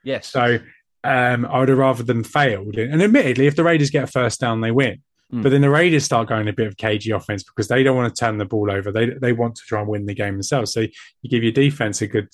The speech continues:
Speaker 2: a, an opportunity to, to get off the field as well. Or even if they do score a field goal, you still might leave Mahomes seventeen, twenty seconds or whatever. We know what damage he can do.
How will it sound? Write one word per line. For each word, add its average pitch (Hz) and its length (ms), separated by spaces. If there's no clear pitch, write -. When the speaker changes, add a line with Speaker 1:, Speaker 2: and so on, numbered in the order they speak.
Speaker 2:
a, 113 200
an 127 100
opportunity 104 720
to, 98 360
to 107 260
get 107 220
off 92 140
the 101 100
field 107 260
as 98 120
well. 110 160
Or 113 280
even 139 200
if 127 100
they 120 140
do 151 260
score 135 280
a - 40
field 135 300
goal, 95 260
you 110 100
still 135 220
might 113 220
leave 107 200
Mahomes 98 400
seventeen, 101 600
twenty 104 320
seconds 104 460
or 104 80
whatever. 98 240
We 104 100
know 104 160
what 101 160
damage 104 300
he 98 80
can 107 160
do. 113 180